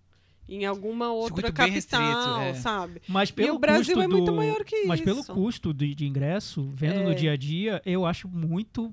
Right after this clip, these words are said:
Speaker 3: plausível que pessoas
Speaker 1: Uhum.
Speaker 3: tenham desistido,
Speaker 1: Sim.
Speaker 3: pa-, deixado de ver filmes e só, só passem aí aos cinemas pra ver Pantera Negra, pra ver
Speaker 1: Sim.
Speaker 3: um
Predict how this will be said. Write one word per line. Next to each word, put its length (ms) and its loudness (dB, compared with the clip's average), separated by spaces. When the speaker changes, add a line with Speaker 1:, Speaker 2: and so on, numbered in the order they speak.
Speaker 3:
plausível 600 0
que 220 -6
pessoas 460 -2
Speaker 1:
Uhum. 40 -8
Speaker 3:
tenham 120 -4
desistido, 520 -4
Speaker 1:
Sim. 240 -8
Speaker 3:
pa-, 100 2
deixado 420 2
de 80 -2
ver 180 2
filmes 540 -2
e 180 -2
só, 320 -4
só 420 0
passem 300 4
aí 380 2
aos 160 0
cinemas 320 -2
pra 120 -6
ver 120 -6
Pantera 340 -2
Negra, 400 0
pra 140 -2
ver 240 0
Speaker 1:
Sim. 40 0
Speaker 3:
um 320 -6